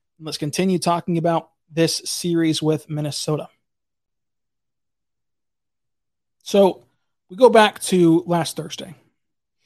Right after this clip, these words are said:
Game one in Target Field. Josh Staumont gets the win. The Royals win late after being absolutely shut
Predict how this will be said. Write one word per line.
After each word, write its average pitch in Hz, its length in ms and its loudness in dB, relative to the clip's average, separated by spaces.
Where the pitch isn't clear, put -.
Game 196 300 2
one 180 280 0
in 160 140 0
Target 151 360 -4
Field. 156 340 -16
Josh 175 360 -4
Staumont 180 380 -2
gets 170 200 -8
the 160 140 -6
win. 202 360 -2
The 160 100 -2
Royals 160 420 -2
win 151 220 -4
late 170 380 -2
after 151 200 -10
being 147 220 -6
absolutely 156 1040 -8
shut - 520 -8